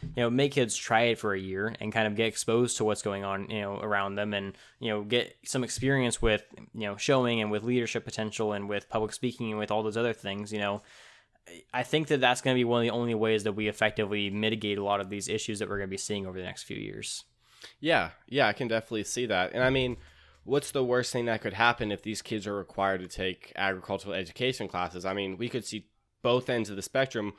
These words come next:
Speaker 2: One, they could be very similar to, like, you and I, where we had no prior passion for agriculture and then discover it. Or there could be the kids that,
Speaker 1: Mm-hmm.
Speaker 2: you know, they take the class and, like, you know, this really isn't my thing, but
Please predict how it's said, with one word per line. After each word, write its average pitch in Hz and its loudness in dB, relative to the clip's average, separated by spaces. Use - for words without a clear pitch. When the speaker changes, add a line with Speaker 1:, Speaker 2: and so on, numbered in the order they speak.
Speaker 2:
One, 131 2
they 117 2
could 104 -6
be 107 -4
very 107 0
similar 107 -2
to, 101 -2
like, 95 -6
you 107 -2
and 98 0
I, 120 4
where 98 2
we 104 -6
had 101 0
no 107 4
prior 101 0
passion 95 -2
for - -16
agriculture 95 -2
and 90 -6
then 95 -4
discover 110 0
it. 98 -2
Or 131 2
there 127 2
could 123 -6
be 123 0
the 113 -2
kids 110 0
that, 101 2
Speaker 1:
Mm-hmm. 101 -2
Speaker 2:
you 104 -4
know, 98 -2
they 95 -4
take 117 -2
the 110 -4
class 101 0
and, 104 -6
like, 98 -6
you 107 -4
know, 104 -2
this 110 -6
really 127 0
isn't 117 0
my 95 0
thing, 131 -2
but 98 0